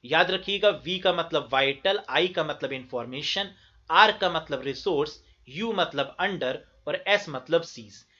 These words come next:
यानी आपकी कीमती इंफॉर्मेशन। सीज का मतलब किसी गलत हाथों में है, है ना, तो इसका मतलब कि आपकी जो क्रूशियल इंफॉर्मेशन है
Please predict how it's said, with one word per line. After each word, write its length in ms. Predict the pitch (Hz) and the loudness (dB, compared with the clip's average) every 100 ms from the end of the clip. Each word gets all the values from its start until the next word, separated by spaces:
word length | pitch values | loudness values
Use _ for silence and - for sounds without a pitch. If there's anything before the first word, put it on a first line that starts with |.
| _ 131 | _ 0
यानी 280 | 170 202 208 | 0 6 6
आपकी 300 | 185 - 190 - | 4 0 -12 -8
कीमती 480 | 170 185 185 233 226 | -4 -2 -4 -4 -4
इंफॉर्मेशन। 800 | 190 - 143 139 131 - 196 202 - _ - | -4 0 0 0 -4 -2 -2 -2 -16 _ -20
सीज 340 | - 202 226 | -8 -6 -6
का 160 | - 190 | 2 2
मतलब 340 | 165 160 185 180 | 2 -2 -4 -4
किसी 200 | 160 180 | -10 -2
गलत 280 | 151 156 170 | 2 2 2
हाथों 280 | 160 156 175 | 0 0 -2
में 120 | 175 | -2
है, 120 | 175 202 _ _ _ _ _ | -2 -8 _ _ _ _ _
है 60 | 156 | -2
ना, 80 | 202 | -2
तो 140 | 190 | -2
इसका 300 | 156 - 196 | -8 0 0
मतलब 320 | 170 165 165 - | 2 0 -2 0
कि 100 | 165 | 2
आपकी 280 | 147 - 175 | 2 0 -4
जो 120 | 175 | -4
क्रूशियल 400 | 175 160 156 180 | -2 -6 0 0
इंफॉर्मेशन 640 | 160 147 139 135 131 139 131 | 0 -2 -4 -2 -8 -10 -2
है 480 | 160 202 - _ | 2 2 0 _